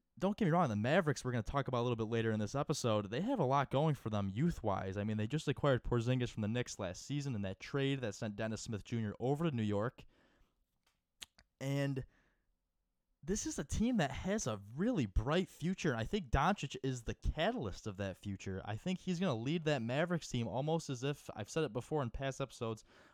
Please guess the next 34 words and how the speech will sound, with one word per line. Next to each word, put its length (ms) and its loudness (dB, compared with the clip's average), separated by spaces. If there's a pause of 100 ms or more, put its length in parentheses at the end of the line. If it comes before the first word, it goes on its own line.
almost 300 2
like 140 0
a 80 2
Nash 480 2
and 180 0
Nowitzki 540 -2
kind 260 0
of 80 -6
style 380 0
of 120 -8
play 220 0
when 100 0
it 100 -4
comes 300 -4
to, 380 -2
you 80 -6
know, 260 -4
Porzingis 760 -2
and 400 -6
Doncic. 640 -2 (500)
And 180 -2
Mark 200 2
Cuban 300 2
actually 320 0
already 160 2
had 120 -2
come 200 -2
out 220 2
earlier 340 0
in 100 -2
the 60 -4
season 360 -4
and 100 -4
said, 300 -2